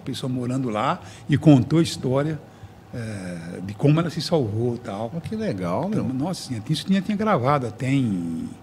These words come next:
Speaker 1: então eu procurava essas pessoas, né? Ah, o Antônio Fujimoto,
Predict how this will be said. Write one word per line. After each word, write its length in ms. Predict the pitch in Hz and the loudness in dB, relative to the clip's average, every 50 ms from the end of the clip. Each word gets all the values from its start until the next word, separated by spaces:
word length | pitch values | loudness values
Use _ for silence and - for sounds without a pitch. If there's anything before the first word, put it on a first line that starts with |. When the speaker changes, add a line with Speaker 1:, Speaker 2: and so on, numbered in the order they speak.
| - - - - - - - - - | -20 -20 -20 -20 -20 -20 -18 -8 -6
Speaker 1:
então 360 | 123 117 107 170 196 233 233 | -4 -2 0 2 2 2 2
eu 80 | 208 | 0
procurava 500 | - - 190 202 202 202 175 165 175 165 | -2 0 0 0 2 4 6 6 6 4
essas 160 | 143 190 - - | 2 -4 -6 -4
pessoas, 520 | - 214 175 - - 170 160 147 117 104 | -2 -2 -2 0 2 2 4 4 4 4
né? 160 | 113 143 143 - - - - - | 2 2 2 0 -2 -14 -12 0
Ah, 180 | - 156 165 160 | 4 6 8 8
o 500 | 147 135 131 123 117 117 113 107 110 123 - | 8 8 8 8 8 8 8 6 4 4 4
Antônio 480 | 143 135 120 - 151 160 175 180 151 | 4 4 4 6 6 6 6 6 4
Fujimoto, 640 | - - 160 135 131 139 120 117 135 143 139 143 - | 4 2 0 4 4 4 4 6 4 2 2 0 -6